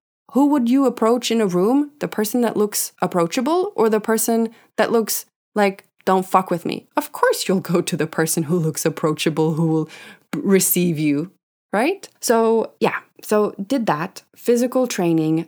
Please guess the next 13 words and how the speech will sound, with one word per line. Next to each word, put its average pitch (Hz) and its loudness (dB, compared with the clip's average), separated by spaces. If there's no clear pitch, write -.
um, 156 -2
is 196 -2
so 208 2
good. 170 -2
When 180 2
I 170 0
got 170 -6
stronger 185 -2
physically, 220 -2
it 185 2
also 185 2
strengthened 220 0
me 170 2